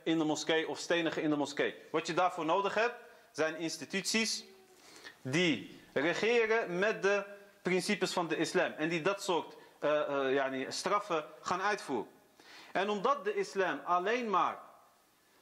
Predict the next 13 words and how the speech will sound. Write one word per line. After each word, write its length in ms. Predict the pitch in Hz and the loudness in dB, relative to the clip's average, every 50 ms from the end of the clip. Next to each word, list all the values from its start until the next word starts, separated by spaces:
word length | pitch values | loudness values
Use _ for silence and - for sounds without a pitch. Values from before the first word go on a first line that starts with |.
| _ _ _ _ _ _ _ _ _ _ _ _ _ - | _ _ _ _ _ _ _ _ _ _ _ _ _ 0
te 140 | - 208 | 0 2
implementeren 800 | 202 214 208 - 196 196 196 190 185 180 240 240 240 226 190 175 | 2 2 -2 0 0 2 2 2 0 2 2 4 4 4 4 2
is 160 | 160 147 - | 0 0 0
in 140 | - 196 185 | 2 2 2
zijn 200 | 160 185 185 185 | 2 2 0 0
totaliteit 680 | - 190 - - 180 175 170 170 - 190 175 147 - - | -4 -4 0 0 -2 -2 -2 -2 0 0 0 0 -2 -2
als 160 | 180 180 - | -4 -4 -4
er 60 | 170 | -6
sprake 460 | - - - 190 214 226 220 220 202 | -6 -2 0 2 2 2 0 -2 -6
is 160 | 180 180 - | -6 -6 -6
van 180 | - 180 160 151 | -4 -6 -6 -4
politieke 480 | - 175 165 151 147 - 170 - - 147 | -2 -2 -2 -2 -4 -8 -10 -6 -4 -2
macht, 420 | 143 180 220 220 - - - - | 0 0 0 0 -4 -14 -18 -20